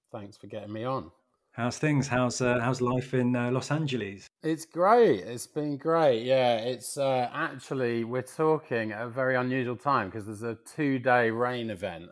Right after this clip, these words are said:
Speaker 1: happening
Speaker 2: Oh, wow.
Speaker 1: where everyone is absolutely panicking, freaking out. The whole city apparently is gonna grind to a halt.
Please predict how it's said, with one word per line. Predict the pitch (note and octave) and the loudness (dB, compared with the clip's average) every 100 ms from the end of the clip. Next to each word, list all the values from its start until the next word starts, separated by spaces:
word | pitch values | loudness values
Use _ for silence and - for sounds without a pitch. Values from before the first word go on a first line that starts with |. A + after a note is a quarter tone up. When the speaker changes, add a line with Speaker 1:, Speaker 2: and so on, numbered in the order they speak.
| - | -18
Speaker 1:
happening | F2+ - G2+ | -18 -12 -10
Speaker 2:
Oh, | |
wow. | - A#2+ - - | -6 -6 -6 -4
Speaker 1:
where | B2 | -2
everyone | A#2+ A2 A#2 A2 | -2 -2 -2 -2
is | A2+ - | -6 -6
absolutely | A#2+ A#2+ - A#2 G#2+ G#2+ - | -8 -8 -12 -12 -10 -12 -12
panicking, | B2 A2+ G#2 G#2+ G2 F#2+ F#2 _ _ | -10 -8 -8 -8 -10 -10 -16 _ _
freaking | D3 C#3 - B2 | 0 0 -2 -4
out. | A#2 G#2+ | -2 -2
The | A2 | -4
whole | A#2+ A#2+ A#2 - | -2 -2 -4 -12
city | - B2 - G#2+ | -6 -6 -4 -8
apparently | - G#2+ G2+ | -6 -8 -8
is | F#2+ | -10
gonna | G#2 G#2 | -10 -8
grind | A2 G#2+ G2+ | -6 -8 -8
to | G#2 | -10
a | F#2+ | -8
halt. | G#2+ D#2+ | -6 -8